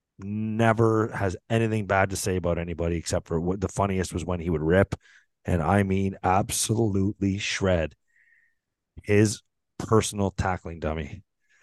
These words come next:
by the, <laughs> by the name of Brian Campbell. Some of the greatest moments of my career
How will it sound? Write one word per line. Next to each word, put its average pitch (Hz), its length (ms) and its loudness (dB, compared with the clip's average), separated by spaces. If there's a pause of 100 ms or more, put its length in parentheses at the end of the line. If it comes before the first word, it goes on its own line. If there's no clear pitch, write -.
(1080)
by 101 140 8
the, - 500 0
<laughs> - 140 -20
by 98 100 8
the 90 100 6
name 85 180 0
of 82 80 -2
Brian 90 260 -2
Campbell. 87 480 -4 (1200)
Some 120 300 4
of 113 100 4
the 110 140 4
greatest 113 580 6
moments 110 400 2
of 98 140 -2
my 104 180 2
career 98 600 -2